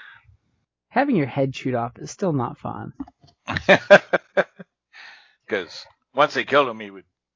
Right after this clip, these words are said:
Speaker 2: evaporate to nothing, and then they'd be very upset.
Speaker 1: Then
Speaker 2: Oh.
Speaker 1: they'd be like, "Worst bird dinner ever!"
Speaker 2: I almost forgot.
Speaker 1: What's that?
Speaker 2: Ooh,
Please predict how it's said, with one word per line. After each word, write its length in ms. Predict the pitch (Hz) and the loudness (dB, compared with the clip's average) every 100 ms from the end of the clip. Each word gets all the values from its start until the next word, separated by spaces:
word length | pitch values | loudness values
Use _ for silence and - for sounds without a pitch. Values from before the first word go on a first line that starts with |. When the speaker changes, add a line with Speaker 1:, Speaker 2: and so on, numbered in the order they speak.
| _ | _
Speaker 2:
evaporate 520 | - 110 101 92 95 - | -8 -4 -4 -6 -12 -12
to 100 | 95 | -6
nothing, 380 | 107 92 85 90 85 | -6 -6 -16 -20 -20
and 100 | 82 | -18
then 160 | 87 | -16
they'd 220 | 85 85 - | -12 -14 -14
be 240 | 80 85 _ _ _ | -20 -20 _ _ _
very 220 | 87 82 | -8 -6
upset. 360 | 82 - 80 80 _ _ _ _ _ _ _ - - - | -8 -8 -8 -8 _ _ _ _ _ _ _ -14 -4 6
Speaker 1:
Then 20 | |
Speaker 2:
Oh. 160 | 170 | 8
Speaker 1:
they'd 160 | 175 165 | 8 6
be 140 | 165 | 4
like, 220 | 160 151 - - - - - | 4 4 2 -14 -20 -20 0
"Worst 460 | 254 277 226 - 175 165 | 8 10 8 4 -4 8
bird 360 | 220 247 247 185 | 10 10 8 6
dinner 320 | 202 196 175 - | 6 6 0 2
ever!" 600 | 269 262 269 180 123 - _ _ _ _ _ _ | 4 6 6 6 2 -8 _ _ _ _ _ _
Speaker 2:
I 140 | - 78 | -6 -4
almost 340 | 82 95 - | -4 -6 -8
forgot. 500 | - - 147 - - - - _ _ - _ _ _ _ _ _ _ _ - _ _ _ _ _ _ _ _ - | -8 0 0 0 -8 -18 -18 _ _ -20 _ _ _ _ _ _ _ _ -20 _ _ _ _ _ _ _ _ -10
Speaker 1:
What's 220 | 156 - | -10 -6
that? 260 | 151 190 165 _ _ _ _ _ _ - _ _ _ _ _ _ _ _ _ _ _ _ _ _ _ _ _ _ _ _ - | -6 -6 -10 _ _ _ _ _ _ -20 _ _ _ _ _ _ _ _ _ _ _ _ _ _ _ _ _ _ _ _ -16
Speaker 2:
Ooh, 140 | 165 | -16